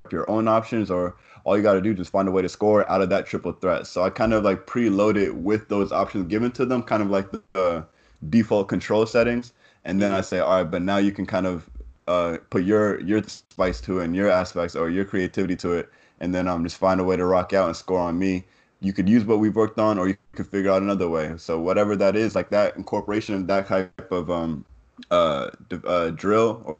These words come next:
Speaker 1: or that kind of situation is really what takes the, what the players just learned and, um,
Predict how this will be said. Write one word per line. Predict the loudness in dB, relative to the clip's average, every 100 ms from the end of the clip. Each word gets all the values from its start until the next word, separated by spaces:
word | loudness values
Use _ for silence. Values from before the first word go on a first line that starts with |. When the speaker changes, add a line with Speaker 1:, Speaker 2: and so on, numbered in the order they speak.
| _
Speaker 1:
or | -2
that | -2 0
kind | -2 -2
of | -2
situation | -6 -4 -2 0 -2
is | -2 -4 -10 _ _ _
really | 0 2 4
what | 2 0 -2
takes | -4 -4
the, | 2 4 4 0 -6
what | -4 -4 -4 -10
the | -12
players | -2 0 0
just | -2 -6
learned | -2 2 2
and, | 0 -2 -6
um, | -4 -4 -4 -6 -10